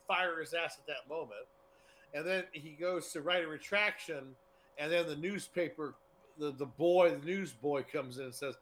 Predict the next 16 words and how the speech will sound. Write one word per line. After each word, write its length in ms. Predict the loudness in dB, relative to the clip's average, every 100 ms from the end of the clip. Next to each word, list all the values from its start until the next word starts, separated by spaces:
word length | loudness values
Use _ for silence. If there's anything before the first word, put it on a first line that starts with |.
| -18 4
"Here's 280 | 8 8 6
the 80 | -2
new 220 | -2 -2
news, 380 | -2 0 0 0
sir." 480 | 2 4 4 0 -8 _ -14 -4
And 140 | 0
it 80 | 0
was 180 | 0 0
about 260 | 2 2 2
a 20 |
volcano 560 | 0 0 0 0 0
erupting. 720 | -2 0 -2 -4 -6 -6 -8 -14 _ -20 _
And 480 | 0 2 2 0 -4 -14 _ _ _
it 80 | -6
was 140 | -6 2
Krakatoa. 960 | 4 4 0 6 10 10 10 6 2